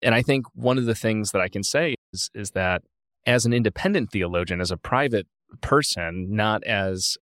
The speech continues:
somebody holding an episcopal office as Archbishop of Munich or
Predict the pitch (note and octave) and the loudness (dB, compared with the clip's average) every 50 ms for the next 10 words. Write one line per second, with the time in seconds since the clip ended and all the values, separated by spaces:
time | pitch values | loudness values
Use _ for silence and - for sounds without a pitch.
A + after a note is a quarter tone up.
0 | _ _ - D2+ - _ - - - A2+ G2+ F#2+ G2 F#2+ F#2 - G#2+ G#2 G2+ G2 | _ _ -20 -20 -18 _ -4 0 2 2 2 2 0 0 0 0 0 0 0 0
1 | F#2+ F2 - - G#2 - - F2 - D#2 - G2+ G#2 G2 G2 - - F#2 F2 F2 | 0 -2 -2 -2 -2 -2 -2 -2 -2 -2 0 2 2 2 0 0 -2 -2 -2 -2
2 | - - - F2 E2+ E2 - - F2+ F2+ - - - F2+ - - F#2 F2 E2+ D#2 | -2 -4 -4 -4 -4 -4 -4 -2 -4 -4 -2 -2 -2 -2 -2 -2 -4 -4 -2 -2
3 | E2+ E2+ E2+ - - G#2+ A#2 C#3 D3+ C#3+ B2+ A#2 A2 G#2 G2+ - - - D#2 F#2 | -4 -4 -4 -6 -2 0 2 2 2 2 2 0 0 -2 -4 -6 -10 -10 -6 -4
4 | F#2+ F#2 F2+ F2 E2+ - | -2 0 0 0 0 -2